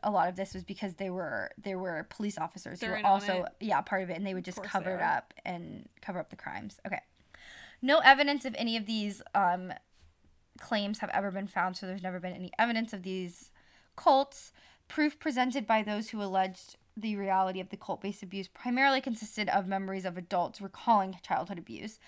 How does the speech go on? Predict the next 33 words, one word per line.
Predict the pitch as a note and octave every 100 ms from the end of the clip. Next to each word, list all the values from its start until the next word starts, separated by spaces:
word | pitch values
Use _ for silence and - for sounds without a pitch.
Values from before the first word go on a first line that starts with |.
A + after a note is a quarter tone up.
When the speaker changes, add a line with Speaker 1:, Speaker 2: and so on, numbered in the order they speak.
| - - -
Speaker 1:
the | A3
testimony | A3+ - G#3+ G3+
of | F#3
young | F#3 F#3+
children, | F#3+ F3+ F3+
and | E3 F3+
extremely | - - F3 F3+
controversial | - F3 E3+ E3+ -
confessions. | - G#3 - - - - - A3 - - _ _ _ _ _ _ _ - - - -
The | A3+
idea | A3 A3 G3+
of |
murderous | G#3+ G3 G3+ G#3+
satanic | A3 G3+ - F#3 -
conspiracies | F#3 - B3+ B3+ B3 A#3+
created | - A#3 G3+ F#3 F3+
the | F#3
controversy | - G#3+ F#3 G3+ -
dividing | F#3+ F3+ F3+ F#3 F3+
the |
professional | F3+ - F#3 - F#3 F3+ F#3 - - _ -
child | G#3 F#3+
abuse | F3+ F#3
community | - G3+ F3 F3
at | -
the | D#3+
time, | - B3+ A3+ A3+ A#3+ A3+ - - _
though | G#3+
no | G#3 G3
evidence | A#3+ C4 C#4+ C#4
has | G#3
been | G#3
found | G#3+ G3+ G3 G3